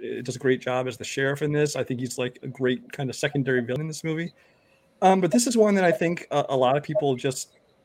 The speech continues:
just lump in with every other horror remake. But this one's actually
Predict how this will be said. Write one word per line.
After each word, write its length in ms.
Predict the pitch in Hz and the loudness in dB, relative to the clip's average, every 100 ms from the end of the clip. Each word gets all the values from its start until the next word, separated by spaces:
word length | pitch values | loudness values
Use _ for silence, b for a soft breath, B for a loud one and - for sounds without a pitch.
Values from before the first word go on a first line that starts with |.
| _ _ _ - | _ _ _ -6
just 220 | 135 - _ _ | -6 -6 _ _
lump 320 | 143 135 139 | 0 2 4
in 140 | 151 143 | 2 2
with 100 | 131 | 0
every 180 | 123 131 | 0 -2
other 160 | 147 | -2
horror 220 | 139 123 | -2 -2
remake. 320 | 113 113 110 - | -2 -6 -10 -12
But 80 | |
this 120 | 135 - | -10 -4
one's 140 | 202 | -2
actually 300 | 143 - 123 | -2 -4 -14